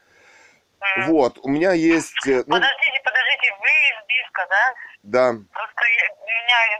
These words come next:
Speaker 1: много материалов было про коммунальную историю.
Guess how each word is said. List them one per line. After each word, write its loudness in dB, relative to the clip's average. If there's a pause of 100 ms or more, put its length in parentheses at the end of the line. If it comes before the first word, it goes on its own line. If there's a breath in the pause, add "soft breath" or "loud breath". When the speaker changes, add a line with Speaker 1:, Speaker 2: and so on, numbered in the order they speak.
(140)
Speaker 1:
много -2
материалов 0
было -2
про 0 (640 loud breath)
коммунальную 0
историю. -2